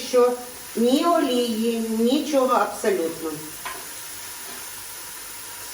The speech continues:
Закладаємо весь шпинат. І я закрию його кришечкою, для того, щоб він швидше пустив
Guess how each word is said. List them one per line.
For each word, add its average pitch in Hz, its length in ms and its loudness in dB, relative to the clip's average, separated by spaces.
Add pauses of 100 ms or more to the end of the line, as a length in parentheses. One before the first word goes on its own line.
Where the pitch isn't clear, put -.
(220)
Закладаємо 175 760 0
весь 151 200 -2
шпинат. 151 560 0 (3000)
І 202 60 4
я 240 400 4
закрию 226 640 2
його 220 460 6 (240)
кришечкою, 202 840 2 (680)
для 196 140 6
того, 302 400 6
щоб 208 320 0
він 233 260 4
швидше 233 840 4 (720)
пустив 226 440 6